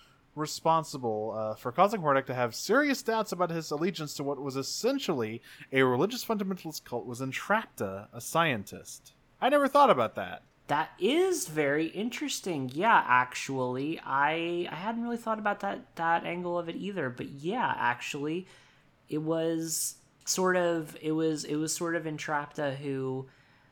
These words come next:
Speaker 2: uh, Entrapta the scientist who, who brought him out of it. And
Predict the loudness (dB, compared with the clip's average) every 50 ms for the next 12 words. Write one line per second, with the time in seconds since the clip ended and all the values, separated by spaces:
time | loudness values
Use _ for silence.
0 | _ -10 -6 -6 -4 -4 -4 -4 -6 -2 0 0 0 0 0 -2 -4 -4 -4 -2
1 | 0 0 0 -2 -2 -6 -6 -6 -6 -6 -8 -8 -8 -6 -6 -6 -6 -6 -8 -8
2 | -6 -4 -4 -4 -4 -4 -6 -6 -4 -4 -4 -6 -6 -8 -8 -8 -6 -6 -6 -6
3 | -6 -8 -10